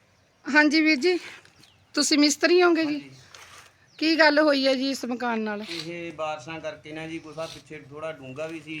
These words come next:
Speaker 2: ਜੀਰੀ ਆ ਇੱਥੇ, ਉਹ
Speaker 1: ਹਾਂਜੀ।
Speaker 2: ਨੌ ਦਸ ਫੁੱਟ ਭਰਤਾ ਭੈਣ ਜੀ।
Speaker 1: ਹਾਂਜੀ।
Speaker 2: ਤੇ ਇਹਦੇ ਕਰਕੇ ਪਾਣੀ ਪੈਣ ਕਰਕੇ ਇਹਦੀ ਹਲਚਲ ਹੋ ਗਈ ਜੀ।
Speaker 1: ਹਾਂਜੀ।
Speaker 2: ਤੇ ਨੁਕਸਾਨ ਬਹੁਤ ਜ਼ਿਆਦਾ ਹੋਇਆ। ਹੁਣ ਤੁਸੀਂ ਦੇਖ ਲਓ ਆ ਕਿੰਨੀ ਲੰਮੀ ਕੰਧ ਆ, ਇਹਦੀ ਸਾਰੀ ਇੱਟ ਆ ਜਿਹੜੀ ਇਹ ਨਿਉਂ ਦੇ ਵਿੱਚ ਹੀ ਖੱਪ ਗਈ।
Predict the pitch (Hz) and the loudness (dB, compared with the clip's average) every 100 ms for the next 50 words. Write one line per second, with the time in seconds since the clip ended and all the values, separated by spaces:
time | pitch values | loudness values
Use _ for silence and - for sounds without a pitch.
0 | 131 131 135 147 147 147 156 147 - _ | -12 -12 -10 -8 -8 -10 -16 -16 -20 _
1 | _ 262 247 240 214 226 151 151 143 143 | _ -8 -4 -4 -4 -6 -6 -6 -8 -10
2 | 151 160 165 - 135 147 151 143 139 _ | -12 -8 -8 -6 -8 -6 -6 -8 -14 _
3 | - 233 226 208 208 143 147 156 190 180 | -12 -8 -6 -6 -8 -6 -6 -6 -6 -6
4 | 175 165 165 156 156 151 151 147 147 143 | -6 -8 -6 -6 -6 -6 -8 -6 -8 -8
5 | 151 165 151 147 135 143 143 143 143 139 | -8 -8 -8 -8 -6 -8 -8 -10 -10 -10
6 | 139 139 _ _ 226 214 202 196 196 135 | -10 -14 _ _ -10 -8 -10 -12 -12 -8
7 | 135 131 135 139 147 143 139 156 156 151 | -6 -6 -10 -10 -8 -8 -8 -6 -6 -4
8 | 147 147 147 147 147 160 147 147 147 156 | -6 -8 -10 -10 -10 -10 -6 -6 -6 -6
9 | 160 160 156 147 147 147 147 143 143 151 | -6 -6 -8 -6 -6 -6 -6 -6 -6 -4
10 | 160 165 143 151 170 160 - 147 151 165 | -6 -6 -6 -6 -6 -8 -6 -6 -6 -8
11 | 170 160 151 151 156 156 156 131 113 95 | -8 -10 -10 -10 -10 -8 -8 -8 -10 -12
12 | 87 | -20